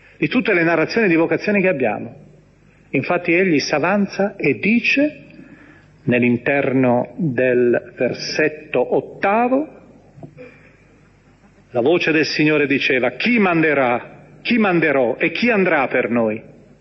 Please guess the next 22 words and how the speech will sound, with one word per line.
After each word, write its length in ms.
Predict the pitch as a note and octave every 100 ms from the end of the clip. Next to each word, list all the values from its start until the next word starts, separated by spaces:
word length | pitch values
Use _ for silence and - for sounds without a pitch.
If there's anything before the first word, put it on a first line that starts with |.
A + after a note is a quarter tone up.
| _ _ _ _ _ _
La 140 | G#2 G#2+
risposta 720 | G#2 - B2 - - A2 A2
è, 140 | F#3 - - - - - _ -
"Io 220 | C#3 D3+
risposi, 720 | A#2 A#2 - A#2 A#2 A2 A#2+ - -
eccomi, 560 | - E3 - - G#2+ A3 - - - - -
manda 460 | B2+ F3 F#3 F3 E3
me." 240 | C3 - - - - - _ _ _ _ _ _ _ - - - - - - - -
Ricordate 800 | F#3+ G3+ G#3 A#3 B3 B3 G#3 F#3+
Geremia, 600 | E3 F#3+ F#3 D#3 G#2+ - - - - - - _ _ _ _ -
la 80 |
vocazione 440 | C3+ E3+ F3+ G#3 F#3
di 40 |
Geremia, 240 | D3 F3 F#3
il 60 |
capitolo 400 | - E3 E3+ E3+
primo. 500 | D#3+ C#3 B2 A#2 A2 E3
"No, 460 | G3 A#3+ A3+ F#3
io 200 | F#3 A#3+
non 260 | G#3 A#3+ G#3
sono 800 | - A#3+ A3+ G3 E3 C#3+ B2 A2
capace, 960 | - F3 G3+ G#3 F3 B2+ - B2+ A2 -